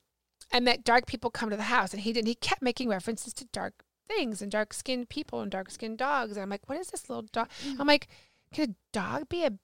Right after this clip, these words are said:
Speaker 1: bigot?" I'm like, "This is crazy." First of all, I'm talking to a dog. That's weird
Speaker 2: Hmm.
Speaker 1: in and of itself. Secondly, is this dog a bigot? Like, I can't even, what? It's a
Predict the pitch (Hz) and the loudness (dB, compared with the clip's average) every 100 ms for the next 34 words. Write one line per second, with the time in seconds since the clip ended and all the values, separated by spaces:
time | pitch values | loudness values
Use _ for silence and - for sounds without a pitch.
0 | - 214 226 339 392 - - _ _ 359 | -4 -2 2 2 2 -4 -12 _ _ -4
1 | 392 508 539 494 - - - 453 453 285 | 6 6 6 0 -4 -2 6 6 6 4
2 | 285 233 - 554 - 311 285 - 285 285 | 2 0 6 6 6 6 6 6 2 2
3 | 254 226 202 226 196 202 214 269 320 220 | 2 0 2 4 6 4 6 8 6 4
4 | 240 262 262 277 247 202 - - 185 - | 4 4 4 4 4 2 -2 2 2 2
5 | - - - - - - 440 466 359 302 | 0 -8 -14 -14 -8 0 2 4 2 4
6 | 285 285 311 277 311 427 - 523 508 349 | 4 4 2 4 4 4 8 8 8 4
7 | 233 - 262 392 523 - - - - 381 | 4 6 8 6 0 0 -6 -14 0 0
8 | - - - 415 - 453 403 381 349 - | 0 -6 -2 0 4 2 4 0 -2 -8
9 | - 208 220 294 740 - - _ _ - | -12 -8 2 4 4 2 -4 _ _ 0
10 | 480 | 2